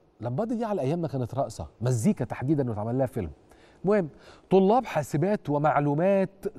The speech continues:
كفر الشيخ، كلية الحاسبات والمعلومات في كفر الشيخ، بيبتكروا robot، robot ذكي، أي يستخدم تقنيات الذكاء الاصطناعي على حسب ما أنا فاهم كده، يقدم المشروبات للمترددين على المقاهي.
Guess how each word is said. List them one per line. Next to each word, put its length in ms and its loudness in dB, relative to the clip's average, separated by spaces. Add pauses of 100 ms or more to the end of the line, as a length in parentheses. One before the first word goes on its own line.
كفر 360 -2
الشيخ، 340 -6
كلية 220 -4
الحاسبات 420 -8
والمعلومات 360 -6
في 100 -16
كفر 200 -12
الشيخ، 380 -6 (300)
بيبتكروا 840 2
robot، 640 -2 (320)
robot 380 0 (160)
ذكي، 640 -2 (160)
أي 280 -2
يستخدم 540 -6
تقنيات 600 -6
الذكاء 320 -2
الاصطناعي 540 -2
على 120 0
حسب 240 -2
ما 80 2
أنا 80 2
فاهم 240 0
كده، 200 -2 (300)
يقدم 600 2
المشروبات 800 2
للمترددين 920 0
على 220 2
المقاهي. 580 -2